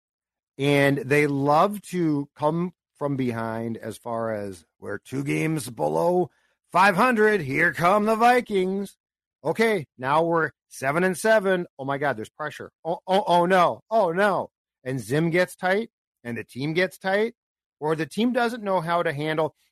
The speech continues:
They, they just don't have, and this is the entire team, they don't have that gene that basically allows you,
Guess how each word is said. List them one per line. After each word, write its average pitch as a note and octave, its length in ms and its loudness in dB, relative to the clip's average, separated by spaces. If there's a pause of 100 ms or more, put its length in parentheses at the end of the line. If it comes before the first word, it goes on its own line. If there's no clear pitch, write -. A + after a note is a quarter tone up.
They, F#3+ 320 0
they F3 320 -2
just F#3 380 -2
don't A3+ 300 -6
have, D3 520 0
and C3 220 -8 (180)
this D3+ 140 -14
is A#3 60 -12
the A#3 80 -6
entire B2+ 320 -4
team, A#2 240 -12 (440)
they D3+ 160 -2
don't A3+ 300 -2
have D#3+ 380 -2
that B2+ 280 -2
gene C3+ 600 -8 (400)
that C3 200 -8
basically D3 540 -8
allows C3+ 540 -2
you, D#3 420 -6